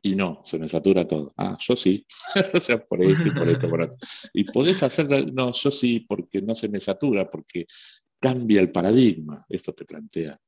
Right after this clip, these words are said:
Theta Network, porque a diferencia de lo que conocemos hasta hoy, cuanto más gente haya en la blockchain, mejor va a andar, porque es mayor poder computacional. Lo que conoces hasta hoy es que saturás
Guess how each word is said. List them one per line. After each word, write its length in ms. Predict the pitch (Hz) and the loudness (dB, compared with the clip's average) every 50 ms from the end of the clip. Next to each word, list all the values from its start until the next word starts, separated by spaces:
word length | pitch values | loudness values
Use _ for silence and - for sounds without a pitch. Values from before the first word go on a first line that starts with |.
| _ _ _ _ _ _ _ _ | _ _ _ _ _ _ _ _
Theta 240 | - 85 80 82 80 | -8 -6 -6 -6 -6
Network, 340 | 80 78 73 76 76 - - | -6 -6 -8 -8 -10 -10 -8
porque 420 | 82 80 - - 87 90 87 - - | -8 -8 -6 -4 -4 -4 -4 -4 -4
a 100 | - 85 | -2 0
diferencia 500 | 85 85 - - 92 101 117 117 107 110 | 0 2 2 4 6 6 6 4 4 4
de 60 | 101 95 | 4 4
lo 60 | 90 | 4
que 80 | 85 | 2
conocemos 440 | 90 87 85 82 - 107 107 104 92 | 2 0 -2 -2 -2 -2 -2 -2 -2
hasta 200 | 92 - - 101 98 | -6 -4 -2 0 0
hoy, 140 | 92 90 | 2 0
cuanto 420 | - - 87 85 80 - - 87 90 | 0 -2 -6 -8 -8 -6 -6 -4 -2
más 260 | 101 127 127 - - | 0 -2 -2 -2 0
gente 380 | - 127 120 113 107 - 107 110 | 2 2 2 2 2 2 2 2
haya 220 | 104 - - 92 | 2 0 -4 -4
en 60 | 85 | -4
la 100 | 85 82 | -2 0
blockchain, 440 | 87 98 95 82 - - 90 - - _ _ _ _ | 0 0 0 -2 -4 -10 -14 -14 -14 _ _ _ _
mejor 300 | - 90 - - 113 107 | -10 -4 -2 0 0 0
va 60 | 101 95 | 0 0
a 20 | |
andar, 320 | 95 104 117 80 69 - _ _ _ _ _ _ _ | 0 0 -2 -2 -4 -8 _ _ _ _ _ _ _
porque 240 | - 78 - - - | -14 -14 -10 -8 -10
es 260 | 82 87 - - - | -10 -10 -12 -10 -8
mayor 320 | 95 87 - - 104 104 - | -6 -6 -2 0 0 0 2
poder 280 | 95 92 98 98 - | 4 4 4 2 0
computacional. 640 | - 85 82 - - - 82 80 92 104 101 80 - - - - - - - _ | -4 -6 -6 -6 -4 -4 -4 -2 0 0 0 0 -4 -8 -18 -20 -20 -20 -8 _
Lo 80 | - - | -4 -2
que 140 | - 82 - | -2 -2 0
conoces 420 | - 87 87 87 82 113 110 107 | 0 0 0 2 2 4 4 4
hasta 220 | 110 - - 110 113 | 2 2 2 4 4
hoy 220 | 110 101 98 98 - | 4 4 2 2 -2
es 100 | - - | -8 -10
que 140 | - - 76 | -10 -10 -10
saturás 640 | - - - 80 - - 85 87 123 117 101 - | -8 -6 -6 -6 -2 0 0 2 2 2 0 -2